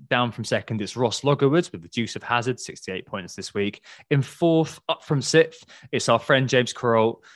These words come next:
sixty-seven points this week. Very strong week. I think he's in the top three hundred, so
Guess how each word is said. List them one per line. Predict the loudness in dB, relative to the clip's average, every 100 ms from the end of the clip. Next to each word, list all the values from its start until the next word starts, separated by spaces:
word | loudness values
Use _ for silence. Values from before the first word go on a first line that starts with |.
| -10
sixty-seven | -8 -8 -8 -6 -6 -4
points | -2 -2 -4
this | -10 -4
week. | -4 -4
Very | -4 -4
strong | -2 -4 -4
week. | -4 -6 -6
I |
think | -8 -8
he's | -8
in | -12
the |
top | -10 -12
three | -10 -8
hundred, | -4 -4 -4 -8
so | -8 -8